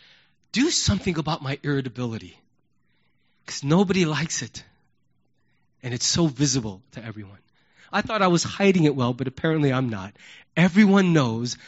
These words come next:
I'm the most irritable person in our family. I need help, God." And then ask Him, "Don't just help me in this invisible way, but help me know what I can do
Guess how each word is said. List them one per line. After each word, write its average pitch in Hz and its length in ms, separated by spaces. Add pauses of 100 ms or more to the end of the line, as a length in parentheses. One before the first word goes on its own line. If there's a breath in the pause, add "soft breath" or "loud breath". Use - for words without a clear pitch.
(160 loud breath)
I'm 151 180
the 147 80
most 143 300
irritable 139 400
person 123 400
in 113 80
our 113 120
family. 101 520 (1300)
I 120 100
need 120 180
help, 101 280
God." - 280 (960 loud breath)
And 185 120
then 269 120
ask 226 360
Him, 170 200 (260 loud breath)
"Don't 226 220
just 226 260
help 214 300
me 185 200
in 170 160
this 156 240
invisible 151 600
way, 104 300 (1000)
but 170 120
help - 400
me 233 160
know 170 280
what 156 240
I 151 120
can 135 220
do 101 360